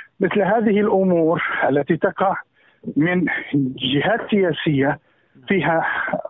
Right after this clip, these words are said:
تطرف واضح يجب أن يحد عمليًا هذا التطرف عند كل الأطراف السياسية والدينية والعرقية والمجتمعية، آه، وأن يكون الموقف وطني حتى تستطيع تركيا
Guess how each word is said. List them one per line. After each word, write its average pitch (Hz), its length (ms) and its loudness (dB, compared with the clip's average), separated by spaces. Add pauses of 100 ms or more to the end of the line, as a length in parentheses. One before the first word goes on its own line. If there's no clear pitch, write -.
تطرف 160 540 0
واضح 160 420 0 (540)
يجب 190 260 2
أن 202 220 2
يحد 165 500 -2
عمليًا 147 640 2
هذا 160 240 2
التطرف 170 640 0 (480)
عند 190 200 2
كل 269 300 0
الأطراف 190 460 0
السياسية 180 760 0
والدينية 170 640 2
والعرقية 165 600 0
والمجتمعية، 160 960 2 (480)
آه، 147 120 2
وأن 170 240 2
يكون 190 380 2
الموقف 202 600 0
وطني 185 420 2 (320)
حتى 190 280 0
تستطيع 196 520 0
تركيا - 360 -2